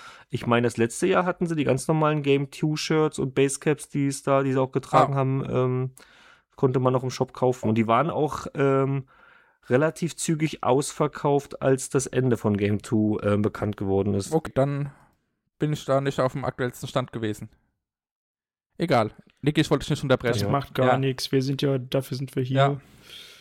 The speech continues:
Speaker 3: Dass wir uns auch gegenseitig updaten.
Speaker 2: Mhm.
Speaker 3: <laughs> Und zwar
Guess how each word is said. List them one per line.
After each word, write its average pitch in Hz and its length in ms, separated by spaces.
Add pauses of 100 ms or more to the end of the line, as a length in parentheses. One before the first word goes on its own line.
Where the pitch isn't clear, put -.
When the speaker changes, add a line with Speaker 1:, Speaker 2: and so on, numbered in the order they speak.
(1400)
Speaker 3:
Dass - 200
wir 139 60
uns 123 100
auch - 140
gegenseitig 131 460
updaten. 131 580
Speaker 2:
Mhm. 143 680
Speaker 3:
<laughs> - 0
Und 185 260
zwar 135 440